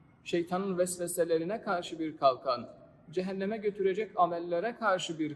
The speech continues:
kalkan, Allah'ı hoşnut ve razı etmeyecek davranışlara karşı bir kalkandır. Bu duygu ve düşüncelerle oruç tuttuğumuz zaman Orucumuz bizim için bir kalkan olur.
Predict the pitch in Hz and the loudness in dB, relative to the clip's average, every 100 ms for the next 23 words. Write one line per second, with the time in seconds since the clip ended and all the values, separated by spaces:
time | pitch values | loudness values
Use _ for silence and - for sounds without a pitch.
0 | - 131 123 127 110 - - - - _ | 2 2 4 0 0 -4 -20 -20 -20 _
1 | - 170 180 190 175 165 - 196 190 170 | 0 2 0 -2 -6 -6 -6 -10 -4 -2
2 | 165 160 160 170 196 180 165 160 165 165 | 0 0 0 -2 -4 -4 -6 -4 -4 0
3 | 151 147 151 160 - 151 185 208 196 170 | 2 2 0 -2 -2 2 2 4 4 2
4 | - 147 139 - 110 123 120 110 101 - | 0 -8 -8 0 0 2 0 0 -4 -18
5 | - - - - - - - - 175 190 | -20 -20 -20 -20 -20 -20 -20 -6 -2 0
6 | 185 165 165 147 - 151 143 147 151 139 | 0 2 2 2 0 -4 -2 0 0 0
7 | 147 151 208 - 190 175 156 147 139 127 | -2 -4 -6 -10 -4 -2 -2 -2 0 2
8 | 117 - - - - - 151 151 139 143 | 0 -2 -16 -20 -16 -4 2 2 0 -2
9 | 160 147 139 139 143 127 - 127 123 120 | -2 -2 -2 -2 -2 -2 -4 -4 -6 0
10 | 123 113 - 131 113 - | 4 6 4 0 0 -10